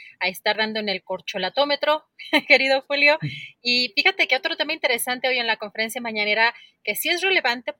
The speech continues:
por l-, la dimensión de las palabras del presidente sobre lo que dijo. Hemos,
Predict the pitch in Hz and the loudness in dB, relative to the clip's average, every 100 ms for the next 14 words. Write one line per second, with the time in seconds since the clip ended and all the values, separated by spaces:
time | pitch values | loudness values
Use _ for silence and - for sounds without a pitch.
0 | - 247 269 302 311 277 - 220 214 240 | -4 2 2 2 0 -6 -6 -4 -6 -6
1 | 220 214 - 254 320 269 208 - 220 233 | -8 -8 -6 -6 -4 -4 -4 -4 -4 -2
2 | 247 240 208 202 202 208 208 208 226 208 | -4 -8 -10 -10 -8 -8 -6 -8 -10 -8
3 | 202 208 - 240 294 214 196 233 - | -8 -8 -6 -6 -6 -6 -8 -8 -12